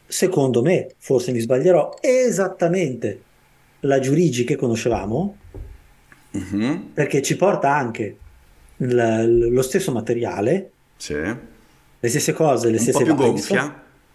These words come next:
Speaker 1: Sì, sì, sì, si è fatta
Speaker 2: Sì,
Speaker 1: giustamente,
Speaker 2: la, la
Speaker 1: giustamente.
Speaker 2: faccia All-Star se l'è fatta.
Speaker 1: Un attimino di rin-, una rinfrescatina, dai,
Speaker 2: Eh,
Speaker 1: su.
Speaker 2: sì, sì,
Speaker 1: Ma va
Speaker 2: chi, chi non
Speaker 1: bene.
Speaker 2: se la fa?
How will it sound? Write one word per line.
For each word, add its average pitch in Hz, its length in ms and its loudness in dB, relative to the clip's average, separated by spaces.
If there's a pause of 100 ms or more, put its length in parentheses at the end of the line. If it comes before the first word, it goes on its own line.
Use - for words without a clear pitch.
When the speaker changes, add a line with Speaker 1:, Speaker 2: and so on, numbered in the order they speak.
(1040)
Speaker 1:
Sì, 180 360 4
sì, 170 140 0
sì, 156 160 -4
si - 100 -4
è - 20 0
fatta 135 200 0
Speaker 2:
Sì, 131 40 0
Speaker 1:
giustamente, 123 440 -2
Speaker 2:
la, - 60 -2
la 95 60 -4
Speaker 1:
giustamente. 120 300 2
Speaker 2:
faccia 123 260 2
All-Star 113 480 2
se - 140 -2
l'è 82 80 -4
fatta. - 540 -8
Speaker 1:
Un 165 120 4
attimino 185 320 4
di 165 120 4
rin-, 156 200 0
una 151 160 0
rinfrescatina, 139 640 -2
dai, 135 240 4
Speaker 2:
Eh, - 40 -2
Speaker 1:
su. 135 300 -2
Speaker 2:
sì, - 380 -8
sì, - 160 -4
Speaker 1:
Ma 143 60 2
va 117 100 0
Speaker 2:
chi, 110 100 0
chi 156 100 6
non 151 80 4
Speaker 1:
bene. 117 100 0
Speaker 2:
se 110 140 0
la 98 80 -2
fa? - 360 -8